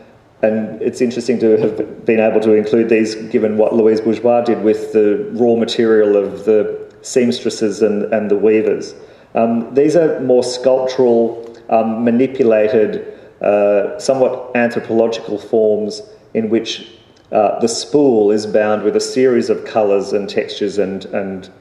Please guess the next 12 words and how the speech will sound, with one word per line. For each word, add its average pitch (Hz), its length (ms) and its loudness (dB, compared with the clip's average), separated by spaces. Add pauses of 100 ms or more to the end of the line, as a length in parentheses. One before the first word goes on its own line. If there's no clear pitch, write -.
(380)
manipulations 107 1000 0
of 92 540 -2 (120)
the 95 540 -2
thread, 107 580 0 (440)
uh, 101 300 0
across - 340 -2
the - 80 -8
surface 107 420 0
and 101 140 -2
shape 104 260 0
of 101 380 0
the 101 400 0